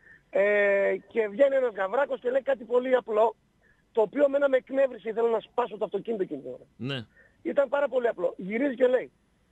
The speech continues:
Speaker 1: «Εμείς δεν βλεπόμαστε».
Speaker 2: Ναι.
Speaker 1: Το είπε, ο άνθρωπος είπε αυτά που έπρεπε να πει. Και τα είπε πολύ ωραία για την ομάδα του,
Speaker 2: Ναι.
Speaker 1: ούτε καν με νοιάζει.
Speaker 2: Ναι.
Speaker 1: Γύρισε και είπε κάτι πολύ απλό.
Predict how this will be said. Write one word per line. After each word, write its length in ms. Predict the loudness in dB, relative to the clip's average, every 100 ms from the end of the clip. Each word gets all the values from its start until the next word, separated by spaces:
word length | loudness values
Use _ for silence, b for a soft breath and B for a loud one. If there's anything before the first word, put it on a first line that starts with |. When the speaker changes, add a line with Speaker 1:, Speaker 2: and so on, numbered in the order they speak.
| _
Speaker 1:
«Εμείς 520 | -6 -4 -4 -6 -8 _ _ _
δεν 320 | -14 2 2
βλεπόμαστε». 640 | 2 -2 -2 -2 -6 -10 -20 _
Speaker 2:
Ναι. 280 | -12 -10 -10 _ _ _ _ _ _
Speaker 1:
Το 180 | -4 -2
είπε, 320 | -6 -2 -2 -4 _ _ _
ο 120 | 2
άνθρωπος 280 | 2 0 -6
είπε 100 | -2
αυτά 200 | 0 0
που 80 | 0
έπρεπε 260 | 0 0 0
να 120 | -2
πει. 180 | -4 -12 _ _
Και 100 | -2
τα 80 | 0
είπε 80 | 0
πολύ 260 | -2 2
ωραία 140 | 2 2
για 120 | -2
την 100 | -2
ομάδα 400 | -2 -2 -2 -6 -2
του, 200 | -4 -4
Speaker 2:
Ναι. 260 | 0 0 0
Speaker 1:
ούτε 260 | -2 0 0
καν 200 | 2 2
με 100 | 2
νοιάζει. 360 | 2 0 -2 -10 _ _
Speaker 2:
Ναι. 240 | -8 -8 -10 _ _
Speaker 1:
Γύρισε 440 | -2 -2 0 -4
και 120 | -2
είπε 180 | -2 0
κάτι 240 | 0 -2 0
πολύ 260 | -4 0
απλό. 340 | -2 0 -4